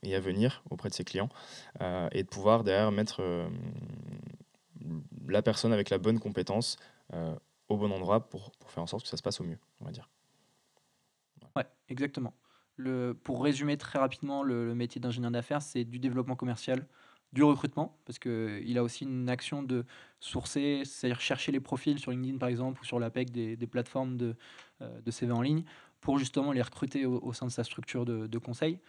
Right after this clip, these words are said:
Speaker 2: euh, et ensuite de management, parce que au fur et à mesure, il va créer sa propre équipe de, de, de consultants, et il va devoir les manager, gérer au, au quotidien leurs projets et leur trouver d'autres projets. Donc il y a ces trois aspects-là. Euh, toi,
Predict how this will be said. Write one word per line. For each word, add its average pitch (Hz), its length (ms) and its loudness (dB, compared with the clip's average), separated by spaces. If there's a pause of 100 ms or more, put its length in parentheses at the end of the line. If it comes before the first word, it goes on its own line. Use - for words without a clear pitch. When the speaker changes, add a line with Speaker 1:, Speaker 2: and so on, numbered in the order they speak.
(320)
Speaker 2:
euh, 120 320 0
et 151 100 4
ensuite 143 280 2
de 139 60 2
management, 127 520 0 (140)
parce 120 120 -6
que 131 100 -2 (320)
au 151 80 -2
fur 123 120 2
et 135 60 6
à - 20 2
mesure, 139 260 2
il 135 60 2
va 120 100 2
créer 135 260 -4
sa 127 160 -2
propre - 280 -8
équipe 127 240 -10
de, 117 280 -2
de, 113 380 -6
de 120 120 -6
consultants, 151 520 -2 (140)
et 139 240 2
il 127 60 0
va 120 100 2
devoir 123 260 0
les 131 80 0
manager, 120 540 2
gérer 123 340 0
au, 117 100 0
au 113 120 -6
quotidien 127 540 -2 (320)
leurs 120 160 0
projets 135 500 0
et 120 240 -2
leur 117 160 -4
trouver 120 200 -6
d'autres 113 120 -6
projets. 110 220 -10 (260)
Donc - 120 -20
il - 20 -20
y - 20 -18
a 113 40 -20
ces - 160 -20
trois 120 120 -4
aspects-là. 117 260 -10 (1120)
Euh, 120 520 -2 (580)
toi, 170 220 8